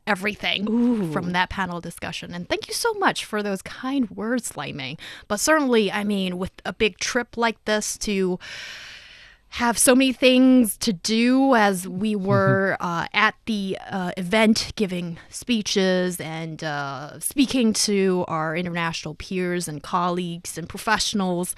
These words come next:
Speaker 1: And also we went on T V.
Speaker 3: Oh, that was the, uh, Malaysia National News Agency, Bernama T V. Uh,
Speaker 1: Yeah.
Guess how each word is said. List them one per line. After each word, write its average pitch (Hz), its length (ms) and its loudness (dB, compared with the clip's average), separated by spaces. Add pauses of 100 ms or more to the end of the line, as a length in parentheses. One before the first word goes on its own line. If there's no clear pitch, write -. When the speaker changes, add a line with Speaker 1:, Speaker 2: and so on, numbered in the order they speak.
(420)
Speaker 1:
And 190 300 -4
also 180 540 -4
we 165 140 -4
went 170 220 -4
on 156 160 -8
T 226 240 0
V. 392 500 2 (400)
Speaker 3:
Oh, 135 140 6
that 135 120 6
was 135 180 2
the, 120 200 4
uh, 107 240 2 (380)
Malaysia 131 800 6
National 123 340 4
News 147 240 4
Agency, 98 460 0
Bernama 107 360 0
T 117 160 -4
V. 107 220 -2
Uh, - 220 -8
Speaker 1:
Yeah. 233 500 0